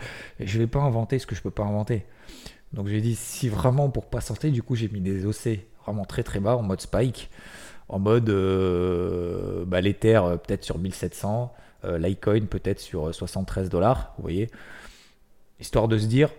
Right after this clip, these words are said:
je paye pas tout de suite. Vous avez vu Litecoin, ce qu'elle a fait, même cette nuit, hein. Cette nuit, j'avais même pas vu ce qu'elle avait fait cette nuit. Euh, moins six pour cent encore. Moins, moins sept pour cent, euh, il y a deux jours. Moins six pour cent hier.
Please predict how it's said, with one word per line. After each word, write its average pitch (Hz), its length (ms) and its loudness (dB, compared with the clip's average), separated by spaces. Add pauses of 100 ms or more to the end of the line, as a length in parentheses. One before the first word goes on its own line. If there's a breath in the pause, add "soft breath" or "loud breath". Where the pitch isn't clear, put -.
(140)
je 107 120 0
paye 101 160 2
pas 107 140 2
tout 101 120 -4
de - 60 -10
suite. - 280 -14 (100)
Vous 95 160 -6
avez 98 100 2
vu 110 120 2
Litecoin, 98 500 0 (720)
ce - 80 -18
qu'elle 90 160 -8
a 85 40 -6
fait, 135 280 -6 (220)
même - 140 -6
cette - 220 -8
nuit, 131 140 0
hein. 104 100 -2 (420)
Cette - 180 -14
nuit, 127 60 -2
j'avais 95 160 -4
même 98 140 -2
pas 127 100 -4
vu 131 80 -4
ce - 80 -12
qu'elle 101 100 -4
avait 90 100 -8
fait 107 120 -6
cette - 220 -12
nuit. 98 120 -10 (580 loud breath)
Euh, 95 280 0
moins 110 200 2
six - 160 -4
pour - 200 -2
cent 117 120 -2
encore. - 320 -8 (440)
Moins, 104 240 0 (160)
moins 101 200 -2
sept - 240 -6
pour - 180 -2
cent, 107 320 0
euh, 85 200 0
il 87 40 0
y 85 40 0
a 85 40 0
deux 92 120 0
jours. 123 280 2 (540 loud breath)
Moins 101 140 -2
six - 160 -6
pour - 200 -6
cent 107 140 -4
hier. 90 260 -6